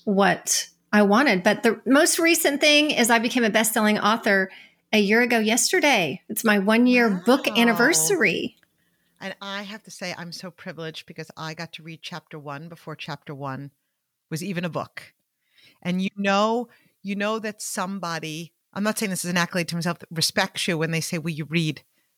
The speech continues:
Speaker 2: this?" And that, to me, was one of the greatest honors of our friendship, because we really push each other and challenge each other, and we take each other's opinions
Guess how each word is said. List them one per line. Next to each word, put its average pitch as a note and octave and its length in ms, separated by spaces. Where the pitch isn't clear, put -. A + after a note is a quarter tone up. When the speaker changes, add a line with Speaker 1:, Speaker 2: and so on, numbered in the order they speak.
Speaker 2:
this?" B2 380
And D#3+ 300
that, D#3+ 320
to F#3+ 100
me, F3 140
was E3 200
one D#3+ 160
of D3 260
the F3+ 100
greatest E3 480
honors D#3 440
of D#3+ 140
our D#3 140
friendship, - 720
because E3 400
we E3 120
really D#3+ 320
push - 360
each E3 200
other D3+ 240
and D3 160
challenge D#3+ 440
each C#3+ 140
other, C#3+ 200
and C#3+ 80
we D3 100
take D3 340
each - 180
other's D3 420
opinions G3 800